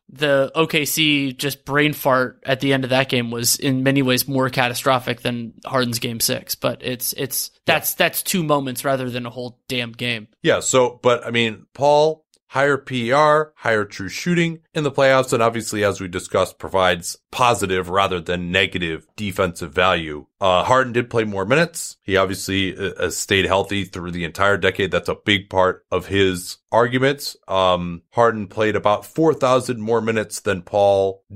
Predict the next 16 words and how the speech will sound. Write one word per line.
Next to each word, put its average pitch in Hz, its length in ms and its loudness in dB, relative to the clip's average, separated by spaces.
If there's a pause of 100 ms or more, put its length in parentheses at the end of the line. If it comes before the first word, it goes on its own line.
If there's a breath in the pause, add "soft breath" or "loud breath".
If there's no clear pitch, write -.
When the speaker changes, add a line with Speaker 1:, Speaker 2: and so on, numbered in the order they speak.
Speaker 2:
during 107 540 2 (140)
the 98 140 -6
decade. 87 520 -2 (120)
And 131 240 0
certainly, 127 420 2
I 101 60 4
think 101 280 -4
you 98 120 -6
can 87 180 -8
say 92 180 -2
by, 87 580 0 (100)
you 85 100 -8
know, 80 100 -4
maybe 82 380 -8
sixteen, 92 680 -6
seventeen, 82 920 -4